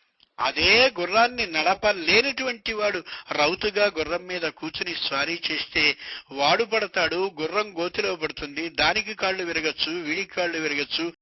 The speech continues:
లేదా ఇద్దరూ ఇబ్బందికి గురి కావచ్చు. శస్త్రం, చేతిలో కత్తి ఉందని అనుకుందాం.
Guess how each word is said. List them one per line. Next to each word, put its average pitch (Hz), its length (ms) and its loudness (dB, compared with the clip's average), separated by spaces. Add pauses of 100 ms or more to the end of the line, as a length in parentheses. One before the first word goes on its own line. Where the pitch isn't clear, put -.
(240)
లేదా 190 220 6
ఇద్దరూ 202 420 2
ఇబ్బందికి 170 600 0
గురి 226 220 -6
కావచ్చు. 135 480 -4 (1120)
శస్త్రం, - 680 0 (1400)
చేతిలో 214 460 0
కత్తి - 440 -6
ఉందని 190 240 -4
అనుకుందాం. 147 500 -8